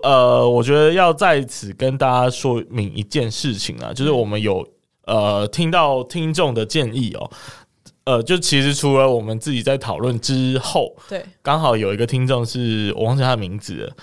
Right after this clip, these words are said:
Speaker 2: 嗯。
Speaker 1: 但他在脸书的粉专有私讯我们说，诶，建议我们以后是不是要把一集，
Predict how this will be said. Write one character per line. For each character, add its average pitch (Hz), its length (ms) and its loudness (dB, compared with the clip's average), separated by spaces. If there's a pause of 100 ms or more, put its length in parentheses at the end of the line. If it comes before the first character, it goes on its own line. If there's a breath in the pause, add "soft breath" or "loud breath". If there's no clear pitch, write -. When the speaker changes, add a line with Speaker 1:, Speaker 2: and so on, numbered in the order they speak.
Speaker 2:
嗯。 180 200 -12
Speaker 1:
但 135 280 0
他 127 200 -2
在 131 220 0
脸 104 240 -4
书 113 160 -4
的 117 100 0
粉 90 240 -8
专 104 240 -4
有 92 140 -4
私 110 220 -6
讯 113 120 -2
我 104 60 -2
们 90 180 -10
说， 92 200 -6
诶， 131 100 -2
建 139 180 -2
议 135 40 -2
我 113 100 -4
们 98 260 -10
以 101 140 -10
后 127 220 -2
是 127 100 -6
不 127 80 -4
是 131 120 -4
要 127 140 0
把 - 240 -8 (500 loud breath)
一 170 100 -2
集， 101 480 -6